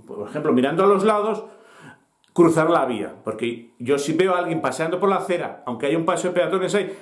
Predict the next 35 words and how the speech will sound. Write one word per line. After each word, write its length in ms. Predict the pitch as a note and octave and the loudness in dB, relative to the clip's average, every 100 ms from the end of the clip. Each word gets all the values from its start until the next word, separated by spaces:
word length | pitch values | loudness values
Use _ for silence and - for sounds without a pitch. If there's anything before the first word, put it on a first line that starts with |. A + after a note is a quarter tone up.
| - - - | -20 -20 -2
no 380 | D#3 F#3 E4 | 6 6 6
sé 300 | E4 G3+ G3 | 4 2 0
qué, 360 | F#3+ F3+ E3+ - | 0 -2 -4 -6
no 360 | F#3+ D#3 D3 B3 | -8 -6 0 2
le 140 | C4+ | 4
veo 160 | G#3 G3 | 4 6
la 100 | E3+ | 4
intermitente 560 | E3 E3 D#3 A3 A3 F3 | 0 -4 -2 -2 0 0
al 120 | E3 | 0
peatón 500 | D3+ C3+ G3 F#3+ - - - _ _ _ _ - | -2 0 -2 -2 -8 -20 -20 _ _ _ _ -4
de 120 | D3+ | -2
que 120 | D3+ | 0
va 100 | F3 | 0
a 100 | E3+ | 0
girar 380 | D3+ D3 F#3+ - | -4 0 0 0
el 80 | C3+ | -4
peatón 460 | D3 C3+ F#3+ E3 - - - - | -2 0 0 -2 -6 -18 -20 0
y 60 | C#3+ | 2
va 80 | |
a 80 | F3 | 2
coger 260 | E3+ - F3 | 0 2 2
ese 220 | E3 D3+ | 2 -2
paso 440 | - D3+ - C#3 | -2 -2 0 0
de 100 | B2+ B2 | 2 -2
peatones. 840 | G2 - - - - - - - _ _ _ _ _ | -4 -2 -2 -2 -6 -14 -20 -20 _ _ _ _ _
Lo 140 | F#2+ F#2 | -10 -4
lógico 300 | B2 D3+ F3+ | -4 0 -2
es 80 | F3+ | 2
que 100 | E3+ | 2
yo 100 | F3 | 2
siga 380 | F#3+ G#3+ A3 - | 2 0 -4 -6
recto 280 | D#3+ F#3+ | -2 0
por 120 | A3 A3+ | 0 0
la 100 | A3+ | 0
vía 380 | A3 - - | -2 -4 -10